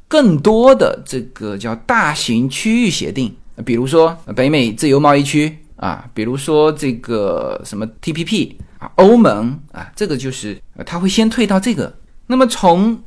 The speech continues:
具体商品，有的时候你可以说这种，呃，区域化的也够了。嗯，就是我，我没有必要做一件东西，一定要从中国到欧洲是这么远，是不是？那比如美国需要的东西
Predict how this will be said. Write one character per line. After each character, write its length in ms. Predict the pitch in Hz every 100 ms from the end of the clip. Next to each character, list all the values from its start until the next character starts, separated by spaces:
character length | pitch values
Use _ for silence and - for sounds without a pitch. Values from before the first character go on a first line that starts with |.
| -
具 220 | - 330 247
体 220 | - 120
商 280 | - 247 277
品， 240 | - - - - -
有 240 | 180 147
的 80 | 214
时 100 | 277
候 240 | 156 156 131
你 100 | 117
可 160 | 131
以 120 | 139
说 220 | 139 143 135
这 120 | 127
种， 280 | 110 87 - - -
呃， 100 | 92
区 440 | - 226 226 226
域 100 | 165
化 400 | 147 185 156 107
的 300 | 101 90 64 -
也 280 | 117 98 127
够 240 | 247 226
了。 160 | 110 - - - 110
嗯， 120 | 104
就 160 | 214 247
是 280 | 285 247 - -
我， 240 | 151 147
我 120 | 143 143
没 120 | 226
有 100 | 269
必 120 | 233
要 180 | 214 175
做 240 | 156 180
一 60 | 160
件 240 | 165 156
东 220 | 160 175
西， 180 | 180 131
一 160 | 107 196
定 200 | 320 285
要 180 | 196 135
从 440 | - 113 120 131 -
中 280 | 165 165 151
国 200 | 113 110
到 200 | 123 117
欧 280 | 127 123
洲 240 | 120 127 127
是 120 | 120
这 180 | - 277
么 140 | 208
远， 260 | 120 107 - -
是 120 | -
不 80 | 131
是？ 220 | 131 113 - -
那 200 | 185 - - - -
比 100 | 123
如 400 | 123 143 147 - -
美 240 | 175 160 135
国 160 | 135
需 140 | 185 202
要 140 | 208
的 100 | 160
东 180 | 143 156
西 320 | - 104 -